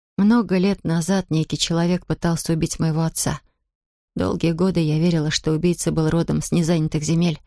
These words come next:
Верила, что именно там прячут маму, если она еще жива. Расстояние до тех земель невелико. Опытный наездник преодолеет его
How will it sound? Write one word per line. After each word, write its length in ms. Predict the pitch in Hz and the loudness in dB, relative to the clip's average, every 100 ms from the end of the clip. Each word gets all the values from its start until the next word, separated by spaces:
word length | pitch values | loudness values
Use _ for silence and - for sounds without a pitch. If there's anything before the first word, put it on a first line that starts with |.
| _ _ _ _ _ _ | _ _ _ _ _ _
Верила, 380 | 214 254 180 165 | 0 2 2 0
что 180 | - 185 | 0 2
именно 300 | 180 180 180 | 2 2 0
там 200 | 202 180 | 0 0
прячут 360 | 160 - 160 | -2 -2 -2
маму, 340 | 180 180 143 - _ _ _ | 0 0 0 -6 _ _ _
если 180 | 175 - | -6 -2
она 120 | 151 | 0
еще 180 | 165 165 | 0 0
жива. 320 | 165 175 156 - _ _ _ _ _ _ - | 0 0 -2 -8 _ _ _ _ _ _ -2
Расстояние 680 | 180 - 185 190 202 180 165 | -2 0 0 2 2 2 2
до 120 | 175 | 0
тех 220 | - 175 | 0 0
земель 340 | 160 170 175 | 2 2 2
невелико. 500 | 165 165 170 - 220 220 _ _ _ _ _ _ - | 2 0 0 0 -4 -4 _ _ _ _ _ _ 0
Опытный 460 | 233 220 - 190 | 2 2 0 2
наездник 640 | 180 180 151 139 - 175 | 4 4 4 0 -2 -4
преодолеет 580 | - 175 156 151 151 175 | 0 0 2 2 2 2
его 260 | 180 190 | 2 0